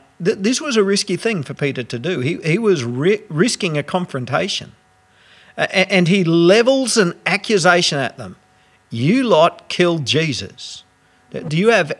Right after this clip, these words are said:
any idea what it is that you've done?" The Holy Spirit, who, who you can see now working in us at the moment,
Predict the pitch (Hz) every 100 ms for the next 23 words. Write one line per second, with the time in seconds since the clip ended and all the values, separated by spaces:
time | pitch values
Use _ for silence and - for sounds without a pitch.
0 | - 160 208 220 208 196 139 196 151 104
1 | 123 156 165 151 123 107 131 135 104 107
2 | 180 - 80 - _ _ _ _ _ _
3 | _ _ _ _ _ _ _ _ _ -
4 | 127 180 240 269 277 - - 254 127 -
5 | 131 180 160 180 170 254 269 269 - 285
6 | 226 208 226 196 165 185 240 269 269 233
7 | 208 208 - 170 175 202 208 131 120